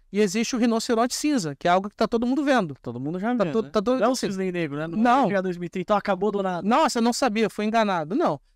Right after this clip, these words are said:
Speaker 1: Ela tem uma série de concessões e em dois mil e trinta essas concessões acabam. E, e não existe nenhum problema nisso desde que você paga o preço correto. Tanto é que a Genial, ela faz os modelos,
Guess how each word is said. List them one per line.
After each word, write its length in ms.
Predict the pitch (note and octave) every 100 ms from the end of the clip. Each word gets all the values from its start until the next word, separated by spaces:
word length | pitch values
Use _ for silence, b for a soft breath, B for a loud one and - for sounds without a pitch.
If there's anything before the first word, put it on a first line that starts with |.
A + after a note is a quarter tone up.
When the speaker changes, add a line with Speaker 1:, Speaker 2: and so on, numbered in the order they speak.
| _
Speaker 1:
Ela 160 | D#3+
tem 140 | D3+ F3+
uma 120 | F#3
série 240 | - E3+
de 80 | D#3+
concessões 640 | E3 F#3 A3 - A#3 C4
e 20 | C#4
em 40 |
dois 140 | C4+
mil 120 | B3 C4+
e 40 |
trinta 280 | - A#3 C4
essas 160 | -
concessões 440 | - C4 C4 - C4
acabam. 360 | D#4 A3+ D3+ - _ _ _ _ _
E, 160 | - - -
e 140 | G3+
não 240 | G3+ A#3+
existe 300 | D#4+ C4+ -
nenhum 120 | C4 C#4
problema 380 | D4+ B3+ B3+
nisso 240 | B3+ B3 B3
desde 180 | B3+ -
que 60 |
você 220 | C4 -
paga 240 | B3+ B3 B3
o 20 |
preço 240 | A#3+ B3
correto. 460 | - C#4+ B3+ E3+ C#3+
Tanto 280 | E3+ E3+ F#3
é 120 | F#3+
que 80 | -
a 40 |
Genial, 400 | G#3+ A#3 G3 F3+
ela 120 | F#3
faz 280 | D#3+ E3 E3
os 60 | E3+
modelos, 680 | F#3+ A3 F3 F#3 A3+ -